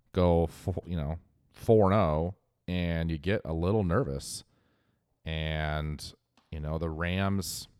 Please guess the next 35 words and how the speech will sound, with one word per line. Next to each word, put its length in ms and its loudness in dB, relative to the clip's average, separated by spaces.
the 100 0
Rams 380 0
go 280 6
and 100 0
play, 520 0
um, 840 0
the 120 -6
Colts 500 2
next 280 -2
week. 240 -2
So 140 0
they 140 2
have 160 0
a 60 -2
great 280 2
opportunity 540 0
to 80 -6
go 140 2
two 260 0
and 80 4
oh. 240 -4
I 60 -6
mean, 120 0
you 80 0
could 240 -6
very 200 2
well 200 4
be 120 2
looking 500 0
at, 460 -4
uh, 500 -2
I 60 -4
mean, 120 2
it'd 100 0
be, 160 -2